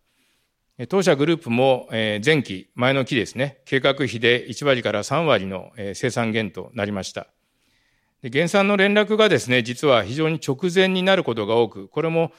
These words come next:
自動車メーカーさんの方で、えー、半導体調達が、まあ、非常に苦労されてまして、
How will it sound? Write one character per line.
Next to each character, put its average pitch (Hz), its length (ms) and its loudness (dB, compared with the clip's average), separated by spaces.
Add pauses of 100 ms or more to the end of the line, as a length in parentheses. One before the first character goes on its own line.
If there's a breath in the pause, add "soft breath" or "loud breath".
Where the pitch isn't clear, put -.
(180 soft breath)
自 147 100 -6
動 165 80 2
車 165 140 2
メ 180 100 2
ー 175 40 0
カ 147 120 4
ー 131 60 4
さ 120 160 0
ん 113 80 -4
の 113 140 -4
方 139 180 -4
で、 139 460 0
え - 20 -2
ー、 - 20 -2
半 131 140 -4
導 143 100 -4
体 139 240 0
調 151 220 -8
達 110 560 -6
が、 131 200 2
ま 120 100 -2
あ、 - 20 -8
非 101 60 -10
常 135 80 -6
に 120 100 -4
苦 156 100 -6
労 110 140 0
さ 113 120 -6
れ 117 120 -2
て 127 140 -4
ま 131 140 -2
し - 120 -10
て、 127 340 0